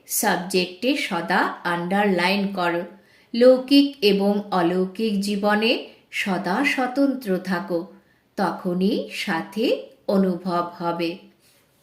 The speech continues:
স্লোগান, "বিকার রূপী সব সাপকে নিজের শয্যা বানিয়ে দাও, তবে সহযোগী হয়ে যাবে।"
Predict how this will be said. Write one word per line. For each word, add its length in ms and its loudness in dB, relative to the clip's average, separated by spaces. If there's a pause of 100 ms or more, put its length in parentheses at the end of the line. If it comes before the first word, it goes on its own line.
(1080)
স্লোগান, 760 0 (520)
"বিকার 680 4
রূপী 540 -2 (400)
সব 520 2
সাপকে 760 -2 (240)
নিজের 440 2
শয্যা 560 0
বানিয়ে 480 0
দাও, 400 0 (360)
তবে 380 -2
সহযোগী 920 -2
হয়ে 300 0
যাবে।" 400 -2